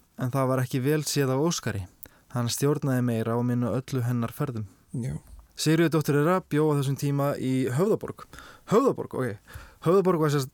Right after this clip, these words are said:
Speaker 1: sérkennilegt lítið hverfi sem stóð fyrir nokkrum áratugum á milli Borgatúns og Samtúns, skammt frá Höfða í Reykjavík.
Speaker 2: Já.
Speaker 1: Eh, hverfið nefndist Höfðaborg og var eins og lítið þorp inn í borginni.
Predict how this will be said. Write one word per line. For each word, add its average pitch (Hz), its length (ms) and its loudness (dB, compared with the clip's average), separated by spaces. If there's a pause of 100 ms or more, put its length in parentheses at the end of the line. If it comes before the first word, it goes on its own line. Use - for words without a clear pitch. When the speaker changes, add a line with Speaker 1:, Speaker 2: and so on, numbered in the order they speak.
Speaker 1:
sérkennilegt 170 600 0
lítið 156 280 0
hverfi 143 260 0
sem 147 140 0
stóð 175 420 2
fyrir 147 360 0
nokkrum 143 340 -2
áratugum 135 360 0
á 127 60 0
milli 156 300 -2
Borgatúns 175 680 -2
og 160 60 -2
Samtúns, 175 560 -4
skammt - 380 -4
frá 143 160 -2
Höfða 131 400 0
í 156 40 -2
Reykjavík. 104 420 -4 (160)
Speaker 2:
Já. 185 420 -2 (500)
Speaker 1:
Eh, 120 220 -2
hverfið 160 340 0
nefndist 170 400 -2
Höfðaborg 151 540 0
og 123 80 0
var 135 160 0
eins 123 100 0
og 123 80 -2
lítið 160 540 -2
þorp - 520 -6
inn 185 220 -2
í 156 80 0
borginni. 107 520 -6